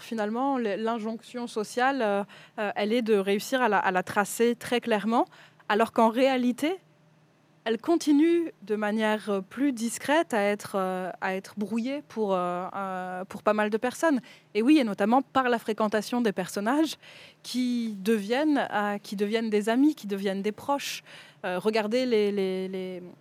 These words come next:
les gens qui, par exemple, regardent ensemble une, euh, enfin, euh, pas forcément en groupe, mais à un même rythme,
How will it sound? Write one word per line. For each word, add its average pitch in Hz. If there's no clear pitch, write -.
les 208
gens 240
qui, -
par 190
exemple, 202
regardent 208
ensemble 202
une, 190
euh, 175
enfin, 175
euh, 185
pas 208
forcément 214
en 220
groupe, 220
mais 214
à 202
un -
même 208
rythme, 190